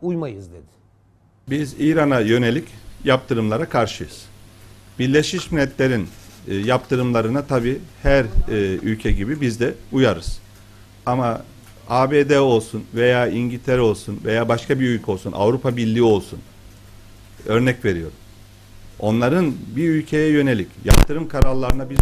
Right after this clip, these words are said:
Speaker 2: uymak zorunda değiliz. Rusya'ya yönelik Avrupa Birliği'nin yaptırım kararları oldu. Biz bunlara da katılmadık.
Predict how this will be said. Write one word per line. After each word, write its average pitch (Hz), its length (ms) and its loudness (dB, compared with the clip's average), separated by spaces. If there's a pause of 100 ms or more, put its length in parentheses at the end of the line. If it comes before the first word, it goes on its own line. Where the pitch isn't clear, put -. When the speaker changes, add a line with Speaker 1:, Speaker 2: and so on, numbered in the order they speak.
Speaker 2:
uymak 123 240 -6
zorunda 110 460 -6
değiliz. 87 380 -8 (720)
Rusya'ya 160 360 -2
yönelik 127 420 -2
Avrupa 131 400 -2
Birliği'nin 120 420 -4 (140)
yaptırım 135 460 -2
kararları 117 480 0
oldu. 101 280 -2
Biz 131 160 -10
bunlara 127 280 -2
da 113 80 -6
katılmadık. 82 500 -14